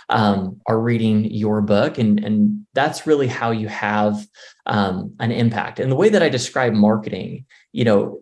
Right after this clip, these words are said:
not to get too cheesy with, with the Bible references here, but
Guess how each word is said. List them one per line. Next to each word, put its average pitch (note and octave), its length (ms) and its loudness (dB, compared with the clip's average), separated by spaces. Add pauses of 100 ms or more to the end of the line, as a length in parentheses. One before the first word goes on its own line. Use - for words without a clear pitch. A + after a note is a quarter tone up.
not C#3 240 -2
to D3 60 -2
get C#3 240 -2
too B2+ 140 -6
cheesy A#2 640 -2
with, A#2 200 -2
with A#2 200 -2
the A2+ 60 -2
Bible A2+ 320 0
references G#2 540 -4
here, G#2 220 -2
but G2+ 380 -2